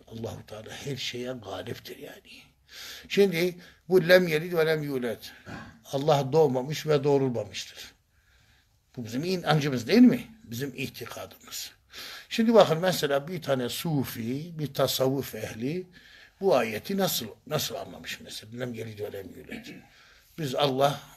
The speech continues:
doğmamış ve doğurulmamıştır diyoruz değil mi? Şimdi Emir Alim varmış.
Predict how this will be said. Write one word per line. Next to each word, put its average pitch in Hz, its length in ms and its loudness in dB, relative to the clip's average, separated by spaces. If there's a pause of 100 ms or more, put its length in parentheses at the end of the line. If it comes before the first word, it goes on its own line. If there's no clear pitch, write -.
(140)
doğmamış 131 520 0
ve 131 160 0
doğurulmamıştır 113 880 -6
diyoruz - 360 -16
değil 160 180 -10
mi? - 180 -14 (1040)
Şimdi 185 460 0
Emir 147 260 4
Alim 143 480 2
varmış. 92 600 -6